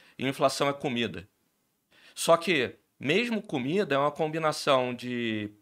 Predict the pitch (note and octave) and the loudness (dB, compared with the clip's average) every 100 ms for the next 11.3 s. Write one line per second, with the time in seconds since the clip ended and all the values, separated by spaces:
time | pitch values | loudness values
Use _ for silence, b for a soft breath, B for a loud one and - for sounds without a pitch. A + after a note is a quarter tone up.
0 | _ B2 A2+ C3 C#3 D3 C3 A2+ E3+ G#3 | _ -8 -2 0 0 0 0 0 -4 -2
1 | D#3+ - B2 A2+ A#2 A2+ - A#2+ A2 A#2 | -4 0 2 4 2 0 -8 -8 -4 4
2 | C3 F#3 A3 - _ _ _ - D3+ - | 6 4 -2 -10 _ _ _ -10 -8 -4
3 | F#3+ F#2+ - - _ _ _ _ _ _ | -4 -6 -12 -16 _ _ _ _ _ _
4 | _ _ _ _ _ _ _ _ _ b | _ _ _ _ _ _ _ _ _ b
5 | b b b b _ _ _ E3+ G#3 A3 | b b b b _ _ _ 4 4 4
6 | A3+ G#3+ A#3 B3+ A#3+ G3 F3 D#3+ E3+ C3+ | 2 2 4 4 4 2 2 4 4 6
7 | B2 B2 - D#3 D#3+ D#3 G#3 G#3 G3 G3 | 4 4 -2 0 0 0 -2 -4 -4 -6
8 | F#3+ E3+ - F3 D3+ C#3+ C#3 - E3+ E3 | -2 -2 0 -2 -2 -4 -4 2 4 4
9 | B2+ B2+ - C#3+ C#3+ C3 B2 A2 B2+ A#2 | -2 -4 -4 -4 -2 4 4 4 -2 0
10 | A#2+ C3 G3 G3+ E3 D3 - A#2 - C3 | 0 2 2 2 2 0 0 0 2 6
11 | B2 G#2 G2 | 6 4 -4